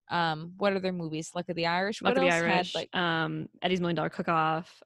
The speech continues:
Speaker 1: Right.
Speaker 2: um, <laughs>
Speaker 1: So it's not two things happening at once. That's not what this movie is
Speaker 2: Nope.
Speaker 1: about. Um, she's gonna make it. Don't you worry.
Speaker 2: Um,
Speaker 1: Or
Speaker 2: we'll
Speaker 1: so
Speaker 2: see.
Speaker 1: we think.
Speaker 2: <laughs> Oh, so we think. So we cut straight to this racing,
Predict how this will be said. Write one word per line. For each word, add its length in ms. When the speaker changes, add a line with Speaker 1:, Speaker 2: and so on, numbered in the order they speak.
Speaker 1:
Right. 460
Speaker 2:
um, 200
<laughs> 180
Speaker 1:
So 280
it's 240
not 340
two 160
things 200
happening 320
at 80
once. 180
That's 200
not 240
what 100
this 180
movie 240
is 120
Speaker 2:
Nope. 120
Speaker 1:
about. 300
Um, 220
she's 220
gonna 180
make 220
it. 80
Don't 180
you 120
worry. 380
Speaker 2:
Um, 520
Speaker 1:
Or 40
Speaker 2:
we'll 60
Speaker 1:
so 140
Speaker 2:
see. 60
Speaker 1:
we 100
think. 360
Speaker 2:
<laughs> 40
Oh, 120
so 180
we 140
think. 400
So 500
we 200
cut 320
straight 360
to 100
this 200
racing, 600